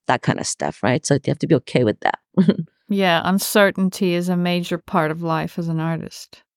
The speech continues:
Speaker 1: Yes, but along with uncertainty comes a lot of freedom. You
Speaker 2: Mm.
Speaker 1: know?
Speaker 2: So do you throw lavish parties in your studio now?
Speaker 1: We like to. <laughs> We like to. <laughs>
Speaker 2: <laughs>
Speaker 1: Yeah. Not that many, but,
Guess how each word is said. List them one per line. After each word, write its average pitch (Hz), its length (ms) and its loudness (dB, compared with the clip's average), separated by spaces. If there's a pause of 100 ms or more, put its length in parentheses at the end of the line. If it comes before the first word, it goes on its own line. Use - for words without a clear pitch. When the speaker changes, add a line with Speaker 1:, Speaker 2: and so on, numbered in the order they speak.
(580)
Speaker 1:
Yes, 170 680 6
but 151 240 6
along 170 320 4
with 208 160 0
uncertainty 165 800 0 (100)
comes 151 360 -2
a 143 80 0
lot 143 340 2
of 123 100 -6
freedom. 165 480 -4 (800)
You 220 80 -4
Speaker 2:
Mm. 175 140 2
Speaker 1:
know? 135 140 2 (760)
Speaker 2:
So 196 300 4
do 196 160 2
you 214 200 2
throw 214 300 0
lavish 202 420 0
parties 208 420 -2
in 208 100 0
your 202 100 -2
studio 220 520 -2
now? 233 360 -2 (200)
Speaker 1:
We 294 160 6
like 180 360 2 (100)
to. - 240 0 (140)
<laughs> 262 640 6 (680)
We 240 100 2
like 139 320 -2
to. 175 500 -2
<laughs> - 60 -20 (300)
Speaker 2:
<laughs> - 420 -8
Speaker 1:
Yeah. 76 140 -10 (520)
Not 214 240 2
that 160 180 2
many, 113 340 -2
but, 113 300 2